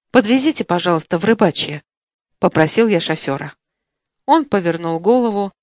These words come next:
искоса посмотрел через плечо и, выпрямившись, спокойно сказал: "Нет, Агай".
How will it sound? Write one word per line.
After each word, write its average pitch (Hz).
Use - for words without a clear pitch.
искоса 247
посмотрел 170
через 165
плечо 220
и, 220
выпрямившись, 247
спокойно 226
сказал: 151
"Нет, 226
Агай". 151